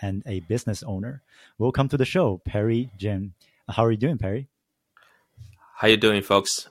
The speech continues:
Speaker 2: It's my pleasure to be here.
Speaker 1: Awesome. Let's get right into it then. Can you tell us a little bit about your journey coming to the U S? What was that like?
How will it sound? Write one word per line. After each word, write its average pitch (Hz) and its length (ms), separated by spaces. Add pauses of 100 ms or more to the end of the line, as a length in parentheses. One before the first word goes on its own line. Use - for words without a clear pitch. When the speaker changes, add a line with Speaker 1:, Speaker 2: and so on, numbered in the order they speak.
Speaker 2:
It's - 180
my 92 80
pleasure 95 360
to - 120
be 90 140
here. 82 320 (1000)
Speaker 1:
Awesome. 123 360
Let's 117 180
get 123 160
right 113 160
into 160 220
it 107 160
then. 95 320
Can - 100
you 170 80
tell 269 220
us 214 120
a 151 60
little 123 260
bit 104 280
about 98 580 (420)
your 107 220
journey 113 500 (220)
coming 185 280
to 143 100
the 113 80
U 101 200
S? 110 260
What 107 260
was 220 160
that 90 200
like? 113 400